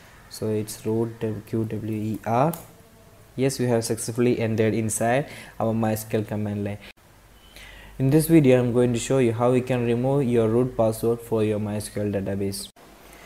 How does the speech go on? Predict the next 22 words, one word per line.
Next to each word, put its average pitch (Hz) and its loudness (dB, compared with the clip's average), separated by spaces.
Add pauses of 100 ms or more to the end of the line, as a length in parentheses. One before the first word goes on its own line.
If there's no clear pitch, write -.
(260)
So 147 6
the 143 8
first 160 8
way 147 8
is, 143 6
uh, 131 12
through, 131 8
uh, 120 8
the 120 6
my 120 4
S 120 0
Q 127 4
L 120 2
command 120 -2
line, 123 0
uh, 110 -2
client 131 2
itself. 120 -2 (320)
You 120 -2
have 127 4
to, 135 4
uh, 123 0